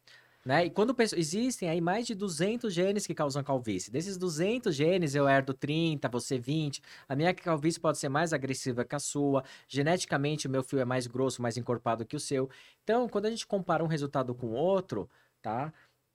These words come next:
É, a expectativa, a realidade e expectativa. Mas aí, o que que a gente faz na consulta? O doutor, ele pesa o fiozinho, né? Ele já fala mais ou menos a espessura,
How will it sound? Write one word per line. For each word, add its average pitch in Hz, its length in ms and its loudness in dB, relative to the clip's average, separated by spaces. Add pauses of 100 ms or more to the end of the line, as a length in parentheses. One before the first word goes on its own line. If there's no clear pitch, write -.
(460)
É, 131 400 0
a 123 40 0
expectativa, 156 720 -2
a - 20 0
realidade 151 380 2
e - 20 -10
expectativa. 139 640 -2
Mas 147 260 0
aí, 180 100 2
o 170 40 -2
que 208 100 -6
que 214 80 -4
a 196 40 -4
gente 190 180 -6
faz 143 180 -2
na 135 120 -2
consulta? 120 640 -6 (120)
O 123 60 -8
doutor, 123 280 -2
ele 127 180 -2
pesa 139 520 -2
o 107 60 -6
fiozinho, 107 520 -6
né? 110 120 -4
Ele 113 80 -4
já 110 160 -4
fala 143 300 -2
mais 120 140 -2
ou 110 60 -6
menos 107 220 -6
a - 20 -4
espessura, 143 720 0